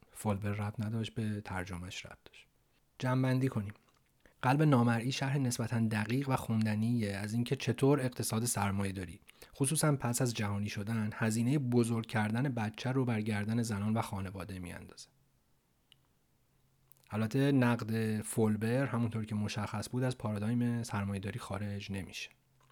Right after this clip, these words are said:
تناقض بین مادیات و شفقت و دلسوزی به خوبی در ادبیات جنسیت پوشش داده شده.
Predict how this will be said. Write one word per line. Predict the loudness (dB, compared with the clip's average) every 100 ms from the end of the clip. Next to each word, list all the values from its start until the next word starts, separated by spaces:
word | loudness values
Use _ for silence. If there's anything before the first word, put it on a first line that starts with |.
| _ _ _ -20 -20 -20 -20 -12
تناقض | 2 6 8 6 4
بین | 2 4 6
مادیات | 6 6 4 0 0 2 2 0 0
و | 2 2 0
شفقت | 2 0 0 -4 -4 -2
و | 0
دلسوزی | 2 0 -2 -2 0 2
به | 2
خوبی | -2 0 2 4
در | 2
ادبیات | 0 0 0 0 -2 -2
جنسیت | -4 -4 -4 -2 -4 -6 -10 _
پوشش | -8 -4 -4
داده | -4 -8 -10
شده. | -12